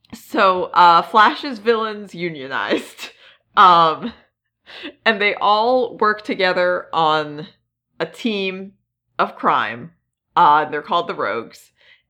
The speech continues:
And, uh, the, not all, like, not every Flash villain, um, but a good number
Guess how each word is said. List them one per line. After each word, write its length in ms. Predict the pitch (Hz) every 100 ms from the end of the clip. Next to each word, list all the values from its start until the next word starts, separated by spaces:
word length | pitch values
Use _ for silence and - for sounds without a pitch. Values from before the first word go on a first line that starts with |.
| _
And, 580 | 190 170 156 151 156 160 - -
uh, 360 | 156 143 135 -
the, 160 | 240 -
not 320 | 240 269 262 - _ -
all, 320 | 165 147 -
like, 240 | 170 156
not 320 | 190 185 - -
every 360 | 156 156 165
Flash 480 | - 196 190 202 -
villain, 520 | 208 202 208 214 220 - _ _ _ _
um, 680 | 180 165 151 147 131 131 160 _ _ _ _
but 360 | 175 180 165 -
a 80 | 180
good 380 | 175 208 190 208
number 580 | 170 156 147 135 135